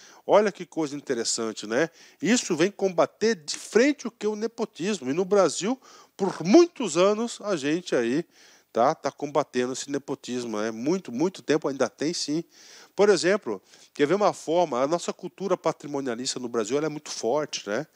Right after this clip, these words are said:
Quando ocorre, né? Olha só, quando um sujeito frauda um concurso público e adentra nesse, é aprovado no concurso público fraudando, olha aí uma prática patrimonialista, mais uma vez, coexistindo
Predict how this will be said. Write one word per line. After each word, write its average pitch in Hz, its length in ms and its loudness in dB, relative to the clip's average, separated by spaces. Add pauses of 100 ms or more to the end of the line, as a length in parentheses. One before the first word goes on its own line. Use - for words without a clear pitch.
(440)
Quando 196 480 6
ocorre, 135 560 -2
né? 123 280 -4
Olha 135 260 0
só, 107 400 -2 (420)
quando 180 400 4
um 160 40 -6
sujeito 123 560 -4
frauda 214 560 -2
um 123 40 -6
concurso 120 540 -10
público 139 560 -6
e 127 100 2
adentra 139 600 0
nesse, 123 220 -6 (360)
é 127 100 0
aprovado 160 600 2
no 147 100 -14
concurso 123 460 -10
público 113 420 -12
fraudando, 120 600 -2 (340)
olha 226 280 4
aí 190 220 0 (160)
uma 180 260 2
prática 147 640 -2 (380)
patrimonialista, 208 1120 2 (400)
mais 147 300 0
uma 165 180 2
vez, 208 440 4 (400)
coexistindo 202 800 2